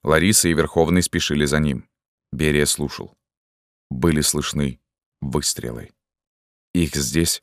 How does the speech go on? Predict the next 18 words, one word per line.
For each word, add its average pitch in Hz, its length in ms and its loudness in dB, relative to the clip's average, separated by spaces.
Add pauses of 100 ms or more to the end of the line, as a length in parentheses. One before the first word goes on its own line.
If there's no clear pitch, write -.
странно 85 580 2
слышать. - 540 -2 (520)
Природа 90 460 6
оставила 90 460 2
этот 82 380 0
мир 92 220 4
без 80 300 2
огнестрельного 78 840 0
оружия. 80 500 -4 (1040)
"Изготовиться!" — 87 800 4 (420)
приказал 78 420 2
сержант. 71 520 -2 (640)
По 76 100 2
команде 90 460 6
велосипедисты 78 760 2
открыли 78 380 4
багажники 76 540 2
велосипедов 73 680 2